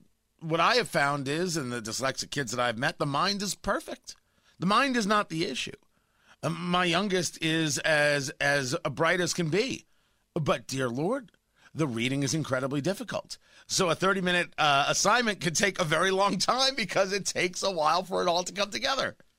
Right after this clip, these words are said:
That's all. That's all there is. Then there's just, you know, y-, y-, some kids are better, have a-,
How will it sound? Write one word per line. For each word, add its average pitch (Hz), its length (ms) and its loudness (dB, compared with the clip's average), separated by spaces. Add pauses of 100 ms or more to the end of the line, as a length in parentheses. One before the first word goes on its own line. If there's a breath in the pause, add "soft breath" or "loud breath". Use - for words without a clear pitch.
That's - 160 -4
all. - 340 0 (420)
That's - 160 -6
all 214 340 2
there 247 200 6
is. 226 380 0 (1300)
Then 135 200 0
there's 175 160 2
just, 170 180 0
you 151 80 0
know, 135 380 0 (120)
y-, 131 360 -12
y-, 127 200 -14 (280)
some 151 280 -2
kids 143 280 -2
are 143 100 2
better, 143 300 0
have 131 280 2
a-, 135 120 0